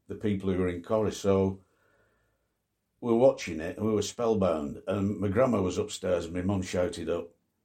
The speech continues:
"Mother, mother, come down quick. There's a telly programme on you'll like." She, she shouted down, "What's it about?"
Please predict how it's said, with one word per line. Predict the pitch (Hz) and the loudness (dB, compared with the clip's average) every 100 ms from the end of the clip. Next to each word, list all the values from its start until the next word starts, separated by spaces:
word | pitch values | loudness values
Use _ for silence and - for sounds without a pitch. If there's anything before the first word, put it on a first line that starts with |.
| _ - | _ 0
"Mother, | 185 180 - - | 2 4 2 -2
mother, | 175 180 135 | -6 -2 -2
come | 175 180 | -2 0
down | 165 165 131 | 2 4 4
quick. | 151 139 - - _ _ _ _ - | 4 4 2 -12 _ _ _ _ -10
There's | 110 | -6
a | 120 | -6
telly | - 170 156 | -4 -4 0
programme | 131 123 107 101 95 | 4 6 6 4 4
on | 95 92 107 | 4 0 0
you'll | 107 107 | 2 4
like." | 120 127 110 90 _ _ _ _ | 4 4 0 -6 _ _ _ _
She, | - 113 - - | -14 -10 -10 -12
she | - 117 | -10 -6
shouted | - 117 104 98 | 2 4 4 0
down, | 92 107 | -4 0
"What's | 127 - 160 | 2 2 0
it | 143 | 0
about?" | 147 147 117 | 4 4 2